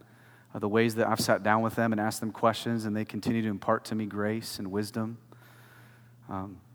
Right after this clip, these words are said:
that's a beautiful, necessary aspect, right, as to how God wants us to grow in discipleship as a people together. So let me just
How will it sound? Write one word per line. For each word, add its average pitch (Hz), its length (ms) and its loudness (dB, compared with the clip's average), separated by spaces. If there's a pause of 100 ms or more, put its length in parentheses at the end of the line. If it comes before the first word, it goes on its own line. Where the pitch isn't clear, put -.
(600)
that's 131 200 0
a 113 60 2
beautiful, 117 500 0
necessary 107 720 -2
aspect, 107 680 -8 (280)
right, 95 240 -6 (720)
as 104 120 -10
to - 80 -8
how 107 160 4
God 107 180 0
wants 101 240 -2
us 107 120 -6
to 110 80 -8
grow 101 300 0
in 107 160 -4
discipleship 98 800 -6 (100)
as 95 260 -6
a 95 60 -8
people 95 520 -8 (360)
together. 95 480 -4 (500)
So - 160 -6
let 143 100 4
me 190 120 4
just 180 420 0